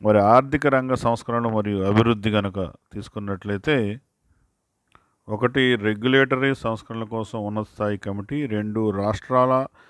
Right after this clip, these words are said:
ఇన్వెస్ట్‌మెంట్ ఫ్రెండ్లీనెస్ ఇండెక్స్ పోటీ సహకార సమాఖ్య స్ఫూర్తిని మరింతగా పెంచేందుకు రెండు వేల ఇరవై ఐదులో రాష్ట్రాల పెట్టుబడిని స్నేహ సూచిక ప్రారంభించబడుతుంది. మూడు Financial Stability and Development Council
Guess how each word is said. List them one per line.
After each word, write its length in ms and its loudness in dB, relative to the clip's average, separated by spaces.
ఇన్వెస్ట్‌మెంట్ 680 -2
ఫ్రెండ్లీనెస్ 720 -2
ఇండెక్స్ 520 -4
పోటీ 360 -2
సహకార 460 -4
సమాఖ్య 460 -6
స్ఫూర్తిని 480 -8
మరింతగా 440 -6
పెంచేందుకు 600 -8
రెండు 260 0
వేల 200 2
ఇరవై 280 0
ఐదులో 240 -4
రాష్ట్రాల 480 2
పెట్టుబడిని 600 -4
స్నేహ 360 -4
సూచిక 480 -6
ప్రారంభించబడుతుంది. 1000 -6
మూడు 480 0
Financial 720 -4
Stability 680 -2
and 160 -6
Development 560 -2
Council 440 -6